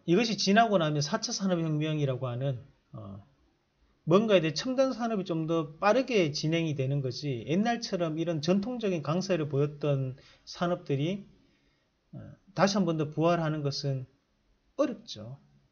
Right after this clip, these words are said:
오히려 지금 이 사태로 어때요? 사회적인 거리두기가 상당 부분 이루어지고 있고, 아날로그에서 디지털로 전환이 되고 있고, 뭔가에 대해서 눈에 보이지 않는 서비스, 탈제조업 시대가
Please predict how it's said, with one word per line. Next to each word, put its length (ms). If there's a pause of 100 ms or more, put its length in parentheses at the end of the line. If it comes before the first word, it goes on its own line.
(160)
오히려 260
지금 320
이 80
사태로 600
어때요? 440
사회적인 540
거리두기가 560
상당 400
부분 160
이루어지고 460
있고, 480 (520)
아날로그에서 760
디지털로 640 (200)
전환이 420
되고 240
있고, 500 (500)
뭔가에 480
대해서 300
눈에 260
보이지 220
않는 160
서비스, 600 (320)
탈제조업 560
시대가 680